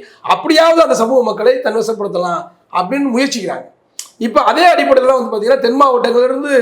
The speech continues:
அஹ், பட்டியலின மக்கள்லயே ஒரு தலைவரை தேர்ந்தெடுக்கலாம். ஏன்னா இப்ப ஒரு கி-, ஒரு சில குறிப்பிட்ட பட்டியலின மக்களை நெருங்கி போய்கிட்டு இருக்காங்க. அப்படி போய்கிட்டு இருக்கிறதுனால அங்கிருந்து கூட ஒரு தலைவரை தேர்ந்தெடுக்கலாம். அவர்களுடைய கணக்கு என்பது ஜாதி ரீதியான கணக்காக தான் இருக்கும்.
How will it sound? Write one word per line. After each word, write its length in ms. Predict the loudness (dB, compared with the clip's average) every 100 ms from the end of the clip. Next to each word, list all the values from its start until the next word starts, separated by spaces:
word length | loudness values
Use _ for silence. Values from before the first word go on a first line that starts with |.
| 2 0 -4 -16 _ _
அஹ், 220 | -2 0 0
பட்டியலின 400 | 2 2 4 2
மக்கள்லயே 400 | 2 2 0 0
ஒரு 100 | 2
தலைவரை 300 | 4 4 2
தேர்ந்தெடுக்கலாம். 540 | 2 0 0 0 -2 -14 _ _ _ _ _ _ _ _ _ _ _ _ _ _ -2
ஏன்னா 220 | 0 2 0 0 0 -2 -2
இப்ப 180 | 0 2
ஒரு 140 | 2
கி-, 200 | 2 2
ஒரு 100 | 2
சில 160 | 2 0
குறிப்பிட்ட 460 | -2 -4 -4 -2 0
பட்டியலின 360 | 0 0 0 2
மக்களை 280 | 2 -2
நெருங்கி 380 | 0 0 2 0
போய்கிட்டு 360 | 0 -2 -4 -6
இருக்காங்க. 260 | -8 -10 -16 _ _ _ _ _ _
அப்படி 220 | -4 -4 0
போய்கிட்டு 360 | 0 2 0
இருக்கிறதுனால 380 | 0 0 2 2 0
அங்கிருந்து 280 | 0 0
கூட 100 | 2
ஒரு 100 | 2
தலைவரை 300 | 2 0 0
தேர்ந்தெடுக்கலாம். 580 | -2 -4 -4 -4 -4 -8 -12 _ _ -2
அவர்களுடைய 560 | 0 0 -2 -2 -6
கணக்கு 360 | -2 0 0 0
என்பது 440 | -2 -4 -6 -10 -6
ஜாதி 360 | -2 0 0 -2
ரீதியான 340 | -2 -2 -2
கணக்காக 380 | -4 -4 -4 -4
தான் 140 | -6
இருக்கும். 280 | -8 -12